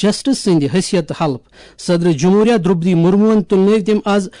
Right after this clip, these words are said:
راشٹرپتی بھونس منٛز أکِس خصوٗصی تقریٖبہِ اندر حلف۔ تقریٖبہِ منٛز کٔر نائب صدر جمہوریہ جگدیپ دھنکڑ، وزیر اعظم نریندر مودی، کہیا مرکزی وزیرو سان عدالت عظما کیو جج صٲبو تہِ شرکت۔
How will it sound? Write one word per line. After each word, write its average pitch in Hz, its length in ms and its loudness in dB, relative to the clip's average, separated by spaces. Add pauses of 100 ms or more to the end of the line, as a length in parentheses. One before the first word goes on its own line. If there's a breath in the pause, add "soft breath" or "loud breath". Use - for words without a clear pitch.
(160 loud breath)
راشٹرپتی 202 580 -2
بھونس 190 400 0
منٛز 233 160 0
أکِس 185 360 -4
خصوٗصی 226 500 -2
تقریٖبہِ 175 520 -4
اندر 147 200 0
حلف۔ 196 400 -2 (280 loud breath)
تقریٖبہِ 208 380 -2
منٛز 233 160 0
کٔر 226 300 -2
نائب 202 380 2
صدر 214 260 0
جمہوریہ 214 500 2
جگدیپ 160 440 -4 (100)
دھنکڑ، 196 380 0 (420 loud breath)
وزیر 214 200 4
اعظم 233 220 2
نریندر 208 400 2
مودی، 185 360 2
کہیا 202 380 0
مرکزی 196 440 0
وزیرو 190 380 2
سان 214 340 0 (280 loud breath)
عدالت 226 440 0 (120)
عظما 214 320 2
کیو 240 200 0
جج 165 300 0
صٲبو 170 380 0
تہِ 135 160 -6
شرکت۔ 165 500 -4